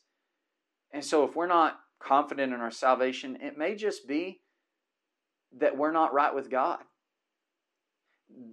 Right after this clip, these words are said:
And that's really a divine warning system that God has given to each one of us.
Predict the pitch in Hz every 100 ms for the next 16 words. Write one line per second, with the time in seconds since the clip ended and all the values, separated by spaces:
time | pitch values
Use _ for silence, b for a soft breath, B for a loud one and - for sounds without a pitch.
0 | _ _ - 151 156 - - 240 226 156
1 | 131 131 139 165 175 147 143 151 139 113
2 | - 113 - 110 107 107 131 143 139 123
3 | 113 - - 120 120 113 120 120 117 117
4 | 104 95 87 - -